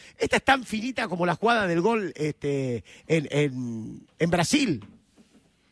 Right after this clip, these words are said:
Que son, recién me peleaba con Tati, Tati me dice, "No", y me revolea carpetazo de Twitter,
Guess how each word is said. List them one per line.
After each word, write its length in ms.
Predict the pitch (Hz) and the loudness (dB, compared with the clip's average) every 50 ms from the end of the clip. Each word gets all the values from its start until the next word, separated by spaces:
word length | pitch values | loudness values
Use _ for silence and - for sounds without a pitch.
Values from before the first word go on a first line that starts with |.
| _ _ _ _ - - | _ _ _ _ -10 -2
Que 80 | - 165 | 0 2
son, 220 | - 226 240 233 - | 4 4 2 2 -2
recién 260 | 170 151 185 269 247 | -2 0 0 0 0
me 80 | 240 | 0
peleaba 380 | 175 - 208 226 254 240 220 196 | -2 0 2 4 4 4 4 2
con 160 | - 202 185 | 0 0 0
Tati, 220 | - 262 233 180 196 | 0 0 0 0 -4
Tati 220 | - 247 - 220 | -6 -4 -4 -4
me 80 | 208 208 | -4 -2
dice, 260 | 214 160 208 185 - - - - - _ | -2 0 0 -2 -2 -4 -12 -20 -20 _
"No", 460 | - 180 202 262 277 277 240 180 135 - | -6 0 2 4 4 4 2 0 -4 -8
y 80 | - 147 | -10 -8
me 100 | 165 165 | -6 -4
revolea 340 | 160 175 180 196 214 240 233 | -2 -2 0 0 0 0 -2
carpetazo 540 | - 208 185 - 208 - 240 220 - 214 214 | -2 -4 -2 -2 -4 -2 -2 -4 -2 -2 -2
de 80 | 202 | -2
Twitter, 420 | - 208 202 170 - 160 143 120 | -2 -4 -6 -4 -2 -2 -4 -4